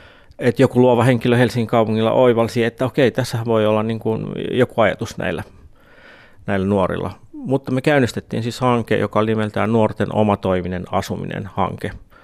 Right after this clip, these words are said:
jossa tarkoituksena oli, tota, vanhan rakennuksen kunnostaminen, nuorten työllistäminen ja myös nuorten, niin kuin, kouluttautuminen itse kunnostamaan rakennuksia. Onneksi ensimmäinen hanke oli siinä Intiankadulla ja, ja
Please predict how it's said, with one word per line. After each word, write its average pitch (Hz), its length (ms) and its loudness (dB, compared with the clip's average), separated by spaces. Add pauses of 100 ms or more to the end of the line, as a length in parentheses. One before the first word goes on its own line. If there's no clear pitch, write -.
(320)
jossa 101 240 -6
tarkoituksena 95 680 -4
oli, 95 200 -2
tota, 87 440 -2
vanhan 113 240 0
rakennuksen 92 380 -6
kunnostaminen, 113 800 -2 (100)
nuorten 107 320 0
työllistäminen 92 1000 0 (560)
ja 98 180 -4
myös 95 240 -2
nuorten, 101 520 -2
niin 117 140 -6
kuin, 123 200 -4 (300)
kouluttautuminen 98 920 -2 (1040)
itse 120 320 -6
kunnostamaan 90 640 -6
rakennuksia. 101 560 -8 (1000)
Onneksi 110 360 0
ensimmäinen 107 380 0
hanke 104 260 -2
oli 98 120 -2
siinä 107 180 -2
Intiankadulla 101 720 0
ja, 98 280 -2
ja 104 340 0